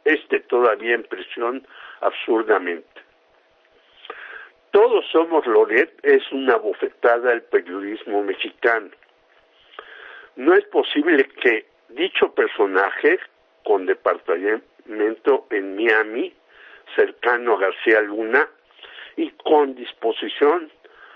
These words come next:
a no contrariar a sus jefes porque le, lo que le indican siempre, sea ejemplo de un gremio que ha defendido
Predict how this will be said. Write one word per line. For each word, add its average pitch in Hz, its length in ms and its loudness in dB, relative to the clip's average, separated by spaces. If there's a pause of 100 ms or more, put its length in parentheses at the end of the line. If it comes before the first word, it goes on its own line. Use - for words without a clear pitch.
(120)
a 107 140 2
no 123 240 2
contrariar 117 920 2
a 123 80 -2 (100)
sus 104 200 -12
jefes 139 440 2 (140)
porque 107 320 0
le, 101 260 -4 (320)
lo 110 320 2
que - 120 -2
le 107 180 0
indican 107 840 -4 (1300)
siempre, 135 640 0 (260)
sea 135 200 4
ejemplo 127 760 0
de 107 180 -4
un 110 180 -4
gremio 117 540 0
que 113 120 0
ha 113 100 2
defendido 110 840 -4